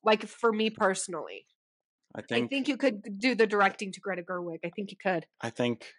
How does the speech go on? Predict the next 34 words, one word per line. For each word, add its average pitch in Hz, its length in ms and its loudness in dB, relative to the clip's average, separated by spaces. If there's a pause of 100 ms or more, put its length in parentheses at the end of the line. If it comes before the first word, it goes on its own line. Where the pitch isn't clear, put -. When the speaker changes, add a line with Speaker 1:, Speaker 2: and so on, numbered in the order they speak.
(540)
Speaker 2:
I 123 80 -14
think 127 240 -8
Speaker 1:
But 220 80 0
I 226 100 2
Speaker 2:
Barbie 233 140 8
Speaker 1:
know 240 120 6
it's 233 120 2
Christopher 220 340 -2
Nolan's 202 300 -2
time. 185 260 0
It's 180 100 -10
the 233 60 -6
same 311 280 2
thing 294 200 2
when 240 220 2
Leo, 233 360 6
Leo 220 440 4
did 202 160 2
The 208 80 2
Revenant. 180 440 0
Was 208 200 2
it 226 200 6
his 214 220 4
greatest 202 480 0
movie 214 220 0
that 202 100 0
he 202 120 0
should 202 180 -2
have 190 100 0
gotten 190 240 2
an 190 80 -2
award 180 260 -2
for? 233 300 0
Sure. - 300 -4